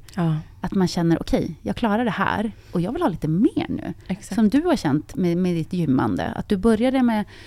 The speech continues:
Speaker 2: väldigt få pass i veckan,
Speaker 1: Mm.
Speaker 2: ett eller två, och så kände du, "Ah, men det här är kul,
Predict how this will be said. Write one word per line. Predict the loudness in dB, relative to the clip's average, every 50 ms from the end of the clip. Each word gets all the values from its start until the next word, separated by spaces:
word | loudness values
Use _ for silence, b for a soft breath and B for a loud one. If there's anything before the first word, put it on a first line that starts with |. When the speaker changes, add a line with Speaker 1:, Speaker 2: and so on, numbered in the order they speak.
| B B B B B B B B B B B B 4
Speaker 2:
väldigt | 4 6 4 4 0
få | 0 4 6 8 8 8 8 6 4 B B B B B B
pass | 0 0 0 0 2 2
i |
veckan, | 2 2 2 2 4 6 8 10 10 8 8
Speaker 1:
Mm. | 6 2 0 0 -2
Speaker 2:
ett | -2 -2
eller | -2 -2 -2
två, | 2 4 6 8 8 8 8 6 4 0
och | -2 -2 -2 -2
så | 0 0 -2 -2
kände | 0 2 2 4 4 2 2
du, | 2 2 0 0 0 -2
"Ah, | -2 -2
men | 0 0 0 -2 -4 -8 -14 -20 -12 -8
det | -6 -4
här | -4
är | -4
kul, | 0 2 4 6 6 4 2 -2 -6 -6